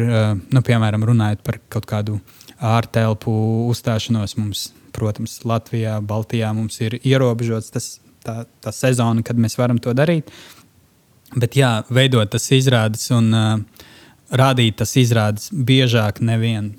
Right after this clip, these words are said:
piemēram, lielāka festivāla laikā, vai arī ar, ap, ap Ziemassvētku un Jauno,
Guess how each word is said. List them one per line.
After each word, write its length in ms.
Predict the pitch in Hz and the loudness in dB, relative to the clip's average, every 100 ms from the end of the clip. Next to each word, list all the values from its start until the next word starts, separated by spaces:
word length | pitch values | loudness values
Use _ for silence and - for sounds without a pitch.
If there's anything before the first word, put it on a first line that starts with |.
| _ | _
piemēram, 480 | 110 104 104 107 110 _ - - - _ | -8 -6 -8 -10 -12 _ -20 -20 -20 _
lielāka 400 | 120 117 110 101 - | -2 0 0 -4 -2
festivāla 560 | 147 - 143 127 127 127 120 | -4 -2 0 2 2 2 0
laikā, 340 | 120 120 113 - - - _ _ _ _ _ _ _ _ _ - | -2 -4 -6 -8 -20 -20 _ _ _ _ _ _ _ _ _ -8
vai 220 | 120 110 | -4 -2
arī 140 | 107 107 - _ - - - _ _ - | -4 -6 -10 _ -20 -20 -20 _ _ -20
ar, 140 | - - 110 101 107 | -20 -8 -4 -4 -6
ap, 160 | - - | -10 -10
ap 160 | 120 107 | -6 -2
Ziemassvētku 680 | 113 113 - 113 107 - | 2 2 2 -2 -4 -4
un 80 | 110 | -4
Jauno, 360 | 110 107 104 | -2 -4 -8